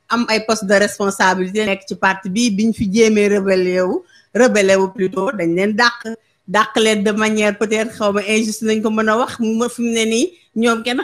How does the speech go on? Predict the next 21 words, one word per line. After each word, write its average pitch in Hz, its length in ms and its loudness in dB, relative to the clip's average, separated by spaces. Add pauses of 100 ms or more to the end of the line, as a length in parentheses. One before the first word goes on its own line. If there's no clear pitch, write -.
ay 247 180 2
électron 233 460 2
libre 208 320 0
lañ, 202 180 0
bokkatuñu 202 460 -4
fenn, 185 320 -2
su, 185 120 -12 (280)
pour 226 100 -8
ne 208 140 0
pas 208 260 2
nommer 196 320 0
ay 190 220 0
ñoom 190 180 0
Moustapha 190 460 0
Diakhaté 185 360 -4
ak 185 80 -4
ñoom 190 300 -4
Cissé 190 320 -2
Lo. 180 240 2 (560)
Mais, 226 300 2 (440)
euh, 247 160 4